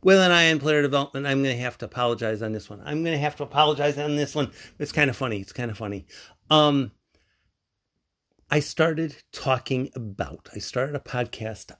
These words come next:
on doing a, an April bullpen in September. I started a podcast on doing an April bullpen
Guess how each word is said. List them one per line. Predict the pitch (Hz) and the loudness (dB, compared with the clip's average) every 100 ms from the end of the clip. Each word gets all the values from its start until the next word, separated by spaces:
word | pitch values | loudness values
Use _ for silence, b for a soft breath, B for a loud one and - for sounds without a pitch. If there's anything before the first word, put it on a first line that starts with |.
| _ - | _ 2
on | 135 131 127 123 - b b - 117 | 2 2 -2 -4 -6 b b -8 6
doing | 185 196 190 180 180 165 _ _ _ - | 10 10 8 4 -4 -8 _ _ _ 0
a, | 151 143 139 135 135 113 _ _ _ _ _ _ _ _ _ _ _ _ _ _ _ - | 4 4 4 2 0 -4 _ _ _ _ _ _ _ _ _ _ _ _ _ _ _ -2
an | 135 139 - | 0 0 6
April | 185 190 185 185 180 - _ _ _ - | 6 6 2 0 0 -8 _ _ _ -14
bullpen | 113 110 185 180 151 131 120 117 - _ _ _ _ _ - | 0 8 8 8 4 2 2 -4 -14 _ _ _ _ _ -4
in | 143 143 | 2 2
September. | - 143 - - 104 87 - _ _ _ _ _ _ _ _ _ _ _ _ _ _ _ _ _ _ _ | 0 -6 -6 -6 -6 -6 -14 _ _ _ _ _ _ _ _ _ _ _ _ _ _ _ _ _ _ _
I | 110 | -8
started | - 135 135 139 | -2 2 2 -2
a | |
podcast | - 117 120 - 113 - 98 | -6 -6 -6 -6 -10 -8 -6
on | 101 95 | -4 0
doing | 131 139 139 - | 0 0 -2 -4
an | 139 - | -6 -2
April | 127 117 - 120 113 _ _ - 104 | 2 2 0 -6 -6 _ _ -16 0
bullpen | 120 110 - 110 104 | 0 0 -4 -4 -4